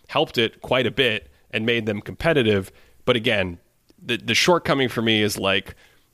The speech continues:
am I thinking about this guy as a slam dunk, build a championship offense, put him in the M V P race? Not quite, and he certainly had that stature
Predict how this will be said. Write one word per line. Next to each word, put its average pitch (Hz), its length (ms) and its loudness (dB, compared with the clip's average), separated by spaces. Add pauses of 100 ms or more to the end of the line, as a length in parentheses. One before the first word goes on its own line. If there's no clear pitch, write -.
(280)
am 127 140 -2
I 131 120 2
thinking 147 360 -2
about 127 260 2
this 131 160 2
guy 123 500 0
as 104 220 -2
a 110 140 -2 (240)
slam 143 580 2
dunk, 123 520 -2
build 131 260 4
a 120 40 0
championship 123 720 0
offense, 113 580 0
put - 300 -2
him 127 80 0
in 127 80 2
the 123 100 2
M 123 160 0
V 120 160 -2
P 123 240 -4
race? 113 460 0 (420)
Not 143 380 -2
quite, 151 560 0
and 120 100 -2
he 120 60 -4
certainly 131 340 0
had 117 200 -2
that 107 180 0
stature 110 760 -2